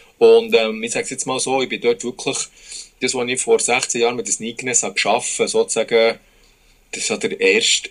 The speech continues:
wirklich grosse Turnschuh-Event, habe ich eine absolute Pionierrolle eingenommen in, in, in ganz Europa. Weltweit gibt's, sagen wir, ein, zwei Events, die vielleicht grösser sind, aber nicht viel mehr.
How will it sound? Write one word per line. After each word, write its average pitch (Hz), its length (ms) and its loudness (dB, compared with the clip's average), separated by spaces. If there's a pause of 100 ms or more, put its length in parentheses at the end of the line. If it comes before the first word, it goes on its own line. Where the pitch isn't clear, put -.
wirklich - 320 -6
grosse 110 540 2 (140)
Turnschuh-Event, 120 1120 -2 (340)
habe 101 160 -4
ich 98 120 0
eine 95 60 0
absolute 110 400 -2
Pionierrolle 127 800 -2
eingenommen 123 560 -4
in, 117 360 0
in, 113 440 -4
in 107 60 -20
ganz 110 280 -2
Europa. 101 640 2
Weltweit 101 640 0
gibt's, - 360 -2
sagen 175 280 -8
wir, - 120 -6 (680)
ein, 104 220 2
zwei 113 160 6
Events, 101 360 0
die 92 80 -8
vielleicht 110 220 -4
grösser 101 300 -4
sind, 131 160 -2
aber 104 160 -2
nicht 110 180 -8
viel 127 220 -2
mehr. 110 260 -4